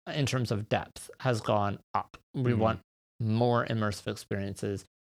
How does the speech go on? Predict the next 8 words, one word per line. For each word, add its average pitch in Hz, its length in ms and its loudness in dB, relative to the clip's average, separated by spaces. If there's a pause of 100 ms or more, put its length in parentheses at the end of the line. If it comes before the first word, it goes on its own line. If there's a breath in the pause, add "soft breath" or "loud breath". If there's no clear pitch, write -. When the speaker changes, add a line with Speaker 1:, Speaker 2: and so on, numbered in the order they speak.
Speaker 1:
We 131 60 0
want 104 260 -2
deeper 113 280 4
plots. 98 540 -2
We 113 60 -2
want 101 160 -2
more 107 200 0
elaborate 98 680 2